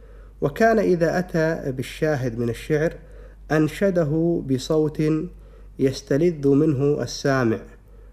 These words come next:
رحمه الله رحمة واسعة. وكان الشيخ مساعد عليه رحمة الله ربعة من الرجال،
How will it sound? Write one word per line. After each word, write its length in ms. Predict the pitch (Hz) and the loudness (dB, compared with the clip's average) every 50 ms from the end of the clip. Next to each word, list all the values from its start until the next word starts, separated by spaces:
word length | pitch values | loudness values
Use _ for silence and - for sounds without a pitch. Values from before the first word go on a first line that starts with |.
| - - - | -16 -8 -4
رحمه 440 | 131 151 - - 151 135 135 127 127 | -4 -2 -2 0 0 0 0 0 -2
الله 420 | 123 123 127 131 135 139 135 131 - - - - | -2 0 0 2 2 2 0 -2 -8 -10 -6 -4
رحمة 640 | 120 139 - - 127 120 120 - - 139 143 151 - - | -4 -4 -2 -2 -2 -4 -4 -2 -4 -4 -2 -4 -4 -6
واسعة. 560 | - 113 101 98 - - - 90 - - - - - - - - - - - - - - - - | -6 -6 -6 -6 -8 -10 -14 -14 -16 -16 -20 -20 -20 -20 -20 -20 -20 -20 -20 -20 -20 -10 -4 0
وكان 560 | 160 160 160 165 - 180 - 220 240 254 240 | 2 2 2 2 -2 -2 0 0 2 2 2
الشيخ 340 | 202 - - 202 185 185 143 | 0 0 -2 -4 -2 -2 -2
مساعد 520 | 135 - - 151 151 147 139 143 156 151 - - | -4 -2 -2 -2 0 0 0 -2 -2 -4 -6 -10
عليه 340 | - 127 135 147 147 131 131 | -8 -4 -2 -2 -2 -2 -2
رحمة 320 | 127 123 - - 131 117 - - | -4 -4 -4 -6 -6 -6 -6 -6
الله 400 | 110 113 120 139 139 135 139 127 - - - - | -6 -4 -2 -2 -2 -2 -4 -8 -12 -10 -4 -2
ربعة 400 | 151 185 214 180 160 165 165 165 - | 0 0 0 0 -4 -6 -6 -4 -2
من 280 | 175 170 156 143 139 135 | 0 0 2 2 2 0
الرجال، 580 | 123 120 117 117 113 113 127 123 113 98 92 | 0 -2 -2 -4 -2 0 0 0 0 0 -4